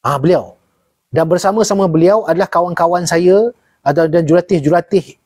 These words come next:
yang bersama kami dulu, yang sudah pencen bersama dengan beliau. Jadi kalau orang bertanya pada saya, Tuan, kur-, kat mana nak belajar?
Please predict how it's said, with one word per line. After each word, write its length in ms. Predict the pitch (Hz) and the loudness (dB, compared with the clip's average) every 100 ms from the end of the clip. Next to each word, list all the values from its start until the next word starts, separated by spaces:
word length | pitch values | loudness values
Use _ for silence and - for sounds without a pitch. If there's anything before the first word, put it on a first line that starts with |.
| - | -4
yang 320 | 143 170 165 147 | 0 0 0 -2
bersama 560 | 151 170 175 180 165 | 0 0 0 0 -2
kami 320 | 151 165 175 | -2 -2 0
dulu, 240 | 160 190 240 _ _ _ _ 165 | 2 0 -4 _ _ _ _ -6
yang 80 | |
sudah 240 | 165 196 175 | -2 -2 0
pencen 400 | 190 175 202 190 | -2 0 -2 0
bersama 320 | 170 180 175 | -2 0 0
dengan 160 | 175 156 | 0 -2
beliau. 240 | 127 87 _ _ _ - | -2 -4 _ _ _ -6
Jadi 160 | 170 185 | -4 0
kalau 160 | 175 | 0
orang 160 | 202 247 | 2 0
bertanya 320 | 214 214 214 | -2 0 0
pada 160 | 196 185 | 0 0
saya, 240 | 190 190 | 0 0
Tuan, 320 | 202 165 113 110 _ _ | -2 -4 -4 -10 _ _
kur-, 240 | 175 185 - _ _ _ _ - | -2 -2 -4 _ _ _ _ -6
kat 160 | 185 | -2
mana 160 | 233 233 | 0 0
nak 160 | 190 | 0
belajar? 320 | 196 165 - | -2 -2 -6